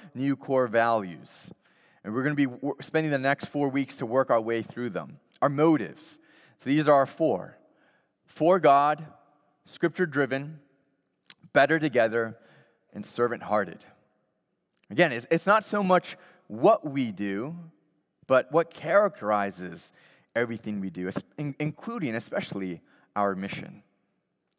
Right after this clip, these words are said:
And so let's talk about our first core value, our motive, for God. So we're in Mark chapter eight. This is the passage that was read for us earlier. In this chapter, Jesus is, is walking with his disciples.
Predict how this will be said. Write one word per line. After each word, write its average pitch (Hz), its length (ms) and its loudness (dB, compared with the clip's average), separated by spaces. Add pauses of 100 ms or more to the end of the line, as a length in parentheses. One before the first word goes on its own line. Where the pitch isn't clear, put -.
(140)
And 135 80 -12
so 151 60 -2
let's 160 180 4
talk 151 220 4
about 123 320 4 (380)
our 110 240 4
first - 580 -4 (220)
core 101 280 -2
value, 90 600 -4
our 95 140 -8
motive, 95 580 -6
for 156 240 2
God. 104 460 -2 (1040)
So 147 120 -6
we're 180 140 6
in 214 80 0
Mark 202 220 4
chapter 175 280 4
eight. 143 360 0
This 127 140 -10
is 117 60 -16
the 123 80 -8
passage 127 360 0
that 123 120 6
was 113 160 -4
read 117 320 2
for 113 160 -2
us 110 220 0
earlier. 104 480 -2 (580)
In 151 120 -4
this 180 160 2
chapter, 214 400 4
Jesus 240 400 -6
is, 160 400 0
is 160 120 -2
walking 135 800 -2
with 123 180 -4
his 139 200 -4
disciples. - 800 -14